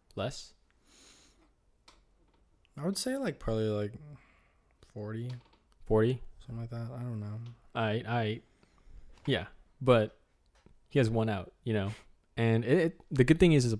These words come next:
Speaker 1: the good news is it popped off. So you could, um, check
Speaker 2: Yeah.
Speaker 1: that out.
Speaker 2: I wanna see how it's doing.
Speaker 1: Yeah, you
Speaker 2: Like,
Speaker 1: should check
Speaker 2: like
Speaker 1: on it.
Speaker 2: Baby Boy.
Speaker 1: Yeah. Noah's song. Um, I really like it. But,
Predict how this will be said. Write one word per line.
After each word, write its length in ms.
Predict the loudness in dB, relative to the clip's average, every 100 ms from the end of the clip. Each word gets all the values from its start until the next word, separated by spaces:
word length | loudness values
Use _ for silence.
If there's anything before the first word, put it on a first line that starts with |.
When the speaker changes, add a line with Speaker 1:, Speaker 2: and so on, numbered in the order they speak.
| -6
Speaker 1:
the 320 | -10 2 4
good 140 | 6 6
news 180 | 6
is 100 | 4 2
it 80 |
popped 260 | 2 0 0
off. 320 | -4 -4 -12 -10
So 440 | -2 2 2 2
you 100 | 0
could, 120 | 2 0
um, 200 | 0 -6
check 180 | -6 -6
Speaker 2:
Yeah. 120 | -4
Speaker 1:
that 40 | -2
out. 240 | -4 -4 -14 -20 -20 -20 -20 -12
Speaker 2:
I 40 | -4
wanna 160 | -4
see 120 | -2 -2
how 80 | -2
it's 120 | -2
doing. 420 | -2 -2 -4 -8 0 6
Speaker 1:
Yeah, 140 | 8
you 60 | 8
Speaker 2:
Like, 80 |
Speaker 1:
should 80 | 6
check 160 | 0 0
Speaker 2:
like 60 | 2
Speaker 1:
on 40 |
it. 100 | 2
Speaker 2:
Baby 200 | -2 -6 -10 -12
Boy. 280 | -12 -14 -14 -16 -20 -10
Speaker 1:
Yeah. 280 | -8 -8 -10 -18 -20 _ _ -4
Noah's 260 | -2 -2 -4
song. 380 | -6 -6 -8 -10 -16 -16 -16 -4
Um, 340 | -2 -2 -4 -12 -20 -20 -20 -14 -2
I 100 | 4
really 240 | 6 4
like 240 | 2 -6 -10
it. 80 | -14 -8 2
But, 260 | 2 2